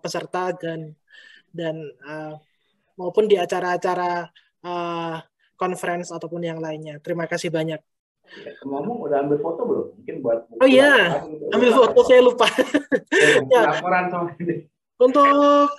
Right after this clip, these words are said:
Speaker 1: eh, dokumentasi mohon un-, bersedia untuk diambil fotonya dan mengisi daftar hadir.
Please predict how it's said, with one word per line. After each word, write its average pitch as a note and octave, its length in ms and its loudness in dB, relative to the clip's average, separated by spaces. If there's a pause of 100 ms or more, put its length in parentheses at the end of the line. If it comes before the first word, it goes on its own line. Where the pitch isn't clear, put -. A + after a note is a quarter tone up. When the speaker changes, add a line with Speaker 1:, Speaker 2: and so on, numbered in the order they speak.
(140)
Speaker 1:
eh, C4 320 4
dokumentasi C4 720 2
mohon C4 480 -4 (160)
un-, A#3+ 320 -4
bersedia A3 480 -4
untuk A3+ 160 -2
diambil G3+ 320 -2
fotonya A3 560 -4
dan G3 240 -6
mengisi G#3 640 -6
daftar F#3+ 400 -8
hadir. F3 400 -4